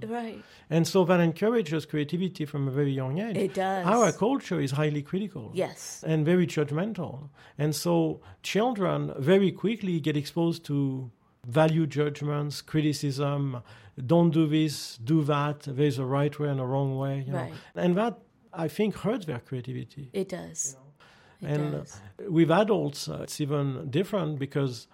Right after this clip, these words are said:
Speaker 2: over the years, you know, uh, engaging in jobs that are highly, uh, specialized, uh, where everything has to be done perfect, they lose that creativity.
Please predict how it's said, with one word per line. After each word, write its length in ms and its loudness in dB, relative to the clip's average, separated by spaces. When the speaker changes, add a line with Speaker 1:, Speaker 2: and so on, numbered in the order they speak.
Speaker 2:
over 320 4
the 140 2
years, 500 0
you 60 -2
know, 180 0
uh, 300 -10
engaging 600 2
in 220 0
jobs 320 0
that 120 -4
are 160 -6
highly, 680 -2
uh, 180 -6
specialized, 1040 -2
uh, 80 -6
where 340 -2
everything 440 2
has 180 -2
to 80 -8
be 100 2
done 240 -2
perfect, 640 -2
they 400 2
lose 360 2
that 200 -6
creativity. 720 -10